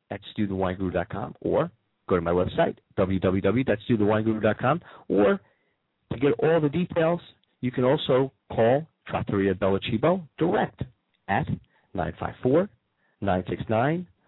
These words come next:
one one zero zero. We are going to have a blast. Also, please go to your newsstands or local Barnes and Noble stores, Borders, or fine bookstore and pick up the latest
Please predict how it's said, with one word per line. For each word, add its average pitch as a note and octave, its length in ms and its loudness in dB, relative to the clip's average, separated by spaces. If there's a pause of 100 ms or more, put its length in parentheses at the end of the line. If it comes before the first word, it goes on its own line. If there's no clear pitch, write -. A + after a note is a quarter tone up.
(120)
one B2+ 280 2
one A#2 300 0 (760)
zero G2 280 4
zero. F#2+ 360 -2
We A#2+ 240 2
are - 160 0
going G#2 360 0
to G#2 80 -8
have F#2 360 -4 (600)
a G2 60 -2
blast. F#2+ 540 2 (1080)
Also, - 480 0 (340)
please D#3+ 220 4
go D#3 120 4
to D3 60 2
your A#2 200 2 (100)
newsstands A#2+ 680 0 (300)
or F#2+ 160 2
local F2+ 300 0
Barnes F2+ 340 -2
and F2 100 -4
Noble F#2+ 280 0
stores, F3 280 2 (1300)
Borders, C3 320 2 (400)
or A#2 220 4
fine A#2+ 220 0
bookstore B2 520 -2 (300)
and G#2 160 -2
pick - 140 -4
up A2+ 100 -4
the G#2 80 -2
latest C3 560 0